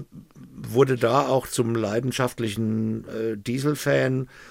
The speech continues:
und Autofan. Also ich glaube, ich wäre dann, wenn alles schief gegangen wäre, vermutlich, äh, boah,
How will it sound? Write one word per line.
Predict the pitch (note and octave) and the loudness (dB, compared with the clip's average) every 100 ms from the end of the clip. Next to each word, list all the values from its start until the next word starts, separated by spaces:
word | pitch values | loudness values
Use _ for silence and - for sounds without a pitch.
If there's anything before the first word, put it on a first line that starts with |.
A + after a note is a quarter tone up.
| - | -6
und | G#2+ G#2 | -2 -2
Autofan. | F#2 A2+ B2 A#2 G#2+ | -2 -2 0 0 0
Also | G#2+ G2+ G#2 | -2 -2 -4
ich | - | -4
glaube, | F#2+ G2 G#2+ | -4 -2 -2
ich | G2+ - | -2 -6
wäre | G2+ F#2+ G2 G2+ G2+ - | 0 0 2 0 -4 -2
dann, | F#2 F#2 A#2+ A#2 | -4 -2 -2 -2
wenn | G#2 G2+ - | -2 -4 -6
alles | - G2+ A#2+ B2+ | -6 -2 0 -2
schief | - - G#2 C3+ - | -4 -6 -6 -6 -6
gegangen | G#2+ F#2+ G2 G#2+ A2 G2+ F#2+ F#2 F2+ | -8 -4 -4 -2 -4 -4 -6 -12 -8
wäre, | F2+ G2 A2 B2+ A#2+ G#2 A2 B2+ C#3+ - - - - - - | -6 -2 0 0 -2 -2 0 -2 -2 -12 -20 -20 -20 -20 -14
vermutlich, | - A2 G2+ G#2 A#2+ C#3+ F3+ - A2 A#2 G#2+ - - - | -2 2 4 4 6 6 4 -2 0 0 0 -4 -6 -4
äh, | G2 G2 F#2+ F#2 F#2 F2 - _ _ - - | 2 6 6 6 2 0 -6 _ _ -16 -8
boah, | F#2+ D2+ D#2 E2 | -4 0 0 0